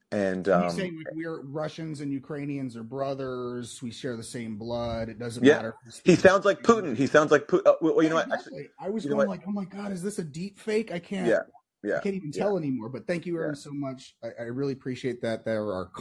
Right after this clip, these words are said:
Speaker 2: competent people like you out there that can help
Speaker 1: <laughs>
Speaker 2: some of us kinda navigate through this, this nightmare of, uh, uh, we'll just say sea of, uh, uh, counter information that everybody's out there doing. So I appreciate your work. Thank
Speaker 1: Thank
Speaker 2: you,
Speaker 1: you.
Speaker 2: sir.
Speaker 1: I pre-,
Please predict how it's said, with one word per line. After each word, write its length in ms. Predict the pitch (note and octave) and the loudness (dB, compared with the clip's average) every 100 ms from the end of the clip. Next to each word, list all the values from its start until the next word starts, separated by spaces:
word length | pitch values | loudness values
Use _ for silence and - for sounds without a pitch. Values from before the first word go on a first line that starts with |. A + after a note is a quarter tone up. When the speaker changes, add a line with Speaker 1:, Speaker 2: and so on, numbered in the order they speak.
| - | -8
Speaker 2:
competent 380 | B2 A#2+ A2 E2+ | -6 -6 -8 -8
people 320 | A#2 A#2 G#2+ | -10 -6 -4
like 240 | G#2 G2+ | -4 -6
you 160 | A2+ G#2+ | -6 -4
out 220 | G#2 - | -6 -4
there 200 | A2 G#2 | -4 -4
that 140 | G#2+ | -4
can 140 | E3+ G2+ | -4 -4
help 280 | A#2+ A#2+ - _ _ - | -6 -8 -14 _ _ -20
Speaker 1:
<laughs> 300 | - - - | -20 -16 -6
Speaker 2:
some 240 | C#3+ C3+ | -2 -2
of 100 | B2 | -2
us 160 | C3 - | -6 -6
kinda 280 | D3 C3 | -6 -2
navigate 600 | B2+ B2+ C3+ C3+ C3+ B2 | -2 0 -2 -4 -4 -6
through 300 | - C3+ B2+ | -8 -6 -6
this, 260 | A#2+ A2+ - | -6 -8 -10
this 240 | A#2+ A2 | -12 -8
nightmare 880 | C#3 C3 C3 C3 A#2 A2+ G#2 G2 G#2 _ _ _ _ | -4 -2 -2 -6 -4 -4 -4 -6 -8 _ _ _ _
of, 300 | A2 A2 G#2 | -4 -4 -4
uh, 40 | G#2+ | -4
uh, 640 | G#2 F#2+ G#2 G2+ G2+ G2+ _ - - - _ | -4 -4 -6 -6 -8 -12 _ -20 -20 -20 _
we'll 140 | B2 B2+ | -6 -4
just 200 | B2 - | -4 -4
say 160 | A2+ | -6
sea 480 | - - C#3+ B2+ A#2 | -6 -8 -4 -2 -2
of, 220 | A2 G2 - _ A#2+ | -4 -6 -14 _ -10
uh, 40 | |
uh, 380 | G2+ E2+ G2 G2 | -8 -8 -8 -10
counter 420 | - A2 G2 G#2 | -10 -10 -8 -8
information 580 | G2 G2 G2 F#2 - G2 | -8 -8 -10 -10 -12 -12
that 100 | F#2+ | -10
everybody's 380 | F#2+ F#2+ F#2 F2+ | -10 -6 -6 -6
out 120 | E2 | -10
there 120 | - D#2+ | -10 -14
doing. 120 | D#2 | -14
So 100 | - | -6
I 40 | A#2+ | -4
appreciate 360 | D3 B2+ G#2+ | -2 -4 -6
your 100 | F#2+ | -8
work. 100 | F2 - | -12 -4
Thank 100 | G2+ | 2
Speaker 1:
Thank 160 | G#2+ | 2
Speaker 2:
you, 60 | - | 2
Speaker 1:
you. 60 | D2 | -4
Speaker 2:
sir. 40 | |
Speaker 1:
I 40 | |
pre-, 120 | - | -2